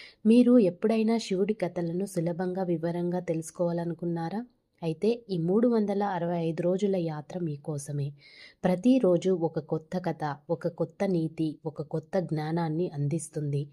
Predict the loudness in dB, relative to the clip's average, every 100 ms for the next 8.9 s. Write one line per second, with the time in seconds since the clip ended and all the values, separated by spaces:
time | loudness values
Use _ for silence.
0 | -16 -20 -20 _ 2 4 2 4 4 4
1 | 0 0 2 4 4 4 2 2 2 2
2 | 2 2 -2 -6 -4 0 0 -2 -2 0
3 | 2 2 4 4 2 -2 -2 0 0 0
4 | 0 0 0 -2 -4 _ _ -12 -2 4
5 | 6 6 2 2 2 0 0 2 2 0
6 | -2 -2 -2 0 2 2 2 2 2 0
7 | 0 -2 -4 -20 -20 _ 2 4 4 2
8 | 0 0 2 2 2 0 0 -2